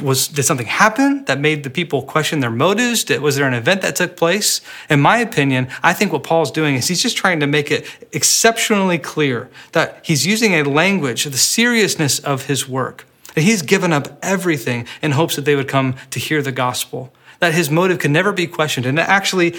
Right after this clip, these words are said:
leads to seeing authenticity in his work,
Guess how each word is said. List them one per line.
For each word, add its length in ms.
leads 340
to 260
seeing 340
authenticity 880
in 200
his 240
work, 380